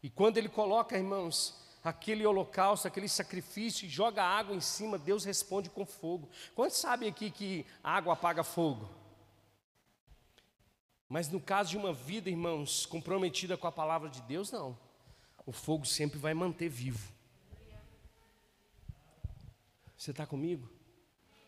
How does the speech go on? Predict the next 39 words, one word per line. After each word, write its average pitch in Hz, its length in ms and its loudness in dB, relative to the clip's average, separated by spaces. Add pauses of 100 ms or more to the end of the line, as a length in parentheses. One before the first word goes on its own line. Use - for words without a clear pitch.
"Ah, 214 160 10
pastor, 190 320 6
esse - 100 0
negócio 202 260 4
de - 60 -2
santidade 175 600 2
já 196 60 -2
saiu 196 240 0
de 175 120 -6
moda." 160 380 0
Não, 185 180 0
não 190 100 0
saiu 185 220 -4
de 180 80 -8
moda, 170 300 -2
irmãos. 147 340 -4 (260)
Com 165 160 2
Deus, 185 420 4 (200)
nada 180 420 4
que - 120 -8
está 170 240 0
na 180 100 -2
palavra 160 380 2
dele 147 180 -2
sai 170 200 2
de 165 100 -2
moda. 147 480 0 (420)
A 131 80 2
gente 165 220 2
precisa 175 800 0
é 190 460 0 (500)
nos 190 300 4
adaptar 160 1500 2
à 131 80 0
verdade 139 480 4
da 147 100 2
palavra 143 360 0
de 135 120 -8
Deus. - 640 -4